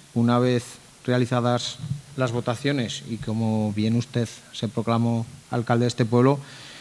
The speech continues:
si bien nosotros con el, junto con el partido del grupo del par hubiéramos, eh,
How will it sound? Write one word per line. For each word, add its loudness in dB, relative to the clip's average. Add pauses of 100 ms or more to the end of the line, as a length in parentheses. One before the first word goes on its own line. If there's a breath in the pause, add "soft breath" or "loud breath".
(340 loud breath)
si 4
bien 8
nosotros 4
con 6
el, 4
junto 2
con 2
el 0
partido 0
del 2
grupo 0 (100)
del -2
par 2 (480 loud breath)
hubiéramos, 4
eh, -2